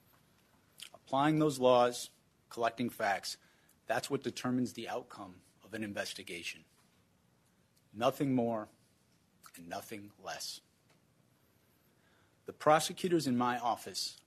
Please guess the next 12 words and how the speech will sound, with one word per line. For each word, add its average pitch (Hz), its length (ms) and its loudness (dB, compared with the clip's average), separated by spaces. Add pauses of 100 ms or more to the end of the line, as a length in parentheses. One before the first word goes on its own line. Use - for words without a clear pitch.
are 110 100 -6
among 107 340 -6 (100)
the 127 100 -2
most 123 340 -2
talented 165 600 -2 (1040)
and 127 120 -2
experienced 113 800 -2
in 113 80 -14
the 101 60 -12
Department 104 460 -6
of 101 100 -14
Justice. - 600 -6